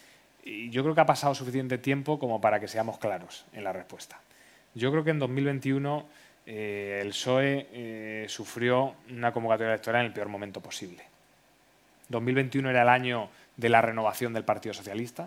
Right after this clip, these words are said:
en el que se iba a producir, bueno, pues ese congreso en el que se renovaran las estructuras.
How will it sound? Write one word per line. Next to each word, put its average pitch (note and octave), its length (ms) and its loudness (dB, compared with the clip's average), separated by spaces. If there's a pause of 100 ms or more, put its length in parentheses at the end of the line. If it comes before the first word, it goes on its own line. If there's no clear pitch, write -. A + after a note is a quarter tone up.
(160)
en G#2+ 60 -12
el G#2 80 -8
que G2 140 -10
se - 140 -10
iba G#2+ 120 2
a G#2+ 60 2
producir, G#2+ 560 -4 (340)
bueno, G2 220 -12
pues G2 160 -14
ese G2 240 -10
congreso G#2+ 480 -2
en G#2+ 60 -6
el G#2+ 100 -6
que G#2 80 -6
se - 120 -10
renovaran G#2 460 2
las G2+ 300 0 (180)
estructuras. B2+ 720 0